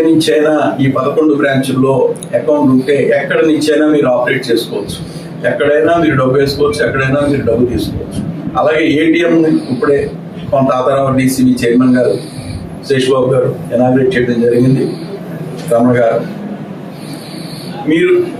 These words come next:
మీరు దాంట్లో క్యాష్ డిపాజిట్ చేసుకోవచ్చు, క్యాష్ విత్‌డ్రా చేసుకోవచ్చు.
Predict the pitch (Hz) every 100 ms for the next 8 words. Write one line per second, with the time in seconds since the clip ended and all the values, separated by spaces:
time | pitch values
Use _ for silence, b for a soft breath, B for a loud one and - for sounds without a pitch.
0 | - 151 151 143 - - - 120 127 180
1 | - 135 135 - 196 202 196 196 190 196
2 | 202 226 254 202 190 190 185 180 170 156
3 | 139 - - - -